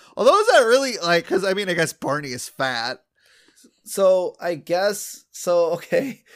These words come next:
Speaker 2: so Barney shouldn't be at this, to, to your point, Barney shouldn't have been at this reunion either, 'cause Barney and Homer were both seniors.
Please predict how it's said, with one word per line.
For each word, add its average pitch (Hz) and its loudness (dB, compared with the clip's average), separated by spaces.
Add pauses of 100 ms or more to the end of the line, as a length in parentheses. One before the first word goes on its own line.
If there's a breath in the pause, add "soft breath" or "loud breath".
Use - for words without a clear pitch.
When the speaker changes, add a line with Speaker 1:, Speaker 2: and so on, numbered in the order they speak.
(120)
Speaker 2:
so 185 -4
Barney 233 0
shouldn't - -6
be 180 -10
at 180 -2
this, 170 -14
to, 175 -8
to 190 -14
your 170 -10
point, 220 -2
Barney 208 0
shouldn't 135 -10
have 127 -10
been 135 -8
at 131 -6
this 135 -14
reunion 143 -6
either, 156 -8
'cause 139 -8
Barney 147 -2
and 143 -6
Homer 185 -4
were 139 -10
both 147 -4
seniors. 147 -12